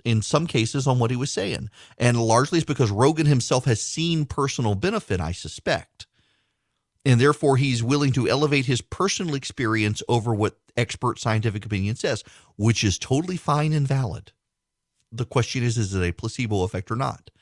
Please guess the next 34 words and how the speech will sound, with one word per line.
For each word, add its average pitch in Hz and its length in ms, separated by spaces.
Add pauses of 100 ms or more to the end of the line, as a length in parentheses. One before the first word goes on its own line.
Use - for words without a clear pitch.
(200)
And 92 160
that's 101 220
where 110 100
the 101 80
scientific 95 460
research 87 360
comes 139 220
in. 202 180 (1160)
But 170 280
as 160 200
he 180 160
engaged 175 500
with 208 140
this 170 120
guy 139 220
and 127 100
was 117 140
talking 135 400
with 95 80
this 95 120
guy, 95 180
one 120 160
of 196 40
the 208 120
things 190 240
the 151 80
guy 117 160
said 101 260
is 98 100
that 87 120
you 147 120
can - 140
actually 240 320
tell - 520